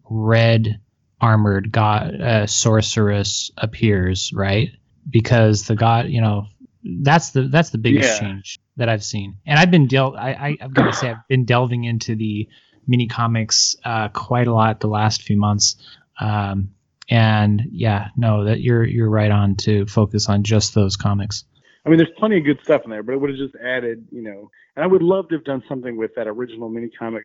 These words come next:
Speaker 2: Trapjaw, who was, like, way scarier and could travel. He was, like, an interdimensional criminal. He could go from this, like, flip universe, Masters, or Eternia, where Castle Grayskull was, like, a ghosted out. I mean, all that stuff is so cool. Um,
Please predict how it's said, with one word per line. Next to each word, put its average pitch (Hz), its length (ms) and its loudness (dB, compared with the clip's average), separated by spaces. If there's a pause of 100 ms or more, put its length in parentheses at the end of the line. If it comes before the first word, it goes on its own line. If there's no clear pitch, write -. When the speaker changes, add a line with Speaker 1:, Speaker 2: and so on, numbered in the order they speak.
(120)
Speaker 2:
Trapjaw, 139 500 0 (420)
who 135 100 -8
was, 123 140 -2
like, 104 200 -6 (360)
way 202 280 -2 (160)
scarier 170 480 2
and 127 120 -12
could - 120 -20
travel. 139 540 -8
He 135 80 -16
was, 123 100 -18
like, 110 160 -16
an 143 80 -4
interdimensional 127 600 -6
criminal. 151 560 -2
He - 80 -20
could 120 120 -10
go 135 340 4
from 139 120 -2
this, 127 160 -2
like, 117 160 -6 (180)
flip 151 280 2
universe, 139 500 0
Masters, 120 460 -4 (100)
or 120 240 -2 (340)
Eternia, 143 580 2 (400)
where 113 120 -4
Castle 139 320 -10
Grayskull 131 420 0
was, 123 120 -4
like, 104 100 -10
a 101 80 -18 (100)
ghosted 123 360 -4
out. 117 240 -4 (260)
I 151 60 -2
mean, 156 260 2
all 175 180 0
that 147 220 0
stuff 117 160 -12
is - 160 -20
so 139 140 -4
cool. 135 400 -8 (340)
Um, 113 540 -8